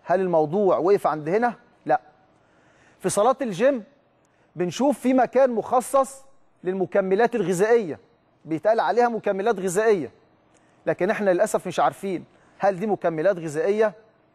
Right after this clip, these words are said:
ولا منشطات. بتلاقي حاجات زي الكرياتين، زي البروتين وما شابه ذلك. الشاب من هنا بدون فحوصات، بدون استشارة طبيب، بدون أي حاجة، زي ما بقول لحضراتكم، في،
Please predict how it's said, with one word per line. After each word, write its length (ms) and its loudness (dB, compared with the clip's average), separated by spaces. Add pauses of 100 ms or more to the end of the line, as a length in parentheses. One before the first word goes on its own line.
(560)
ولا 240 2
منشطات. 580 -6 (960)
بتلاقي 520 0 (180)
حاجات 420 0
زي 120 -2
الكرياتين، 800 0
زي 140 2
البروتين 680 0 (440)
وما 220 2
شابه 300 0
ذلك. 460 0 (840)
الشاب 400 0
من 180 0
هنا 280 0 (800)
بدون 240 -2
فحوصات، 580 0 (320)
بدون 220 -4
استشارة 420 -2
طبيب، 560 0 (580)
بدون 280 2
أي 260 0
حاجة، 400 0 (1080)
زي 100 -6
ما 40 -8
بقول 160 -4
لحضراتكم، 520 -2
في، 100 -14